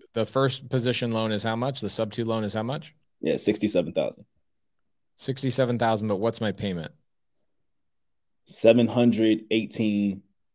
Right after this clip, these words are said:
Speaker 2: per month.
Speaker 1: Damn,
Speaker 2: That's
Speaker 1: this must be a really old loan. It's almost gonna pay off pretty soon.
Speaker 2: Um, he has sixty-two in equity.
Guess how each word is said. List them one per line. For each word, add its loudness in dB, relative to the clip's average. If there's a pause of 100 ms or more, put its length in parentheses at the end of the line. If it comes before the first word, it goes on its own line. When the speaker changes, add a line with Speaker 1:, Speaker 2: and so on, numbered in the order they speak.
(220)
Speaker 2:
per -4
month. -2
Speaker 1:
Damn, 0
Speaker 2:
That's 2
Speaker 1:
this -2
must 2
be 2
a 2
really 4
old 0
loan. 0
It's -4
almost -4
gonna -2
pay 0
off 2
pretty -4
soon. -8 (1040)
Speaker 2:
Um, 0
he 2
has 4
sixty-two 2
in 2
equity. -2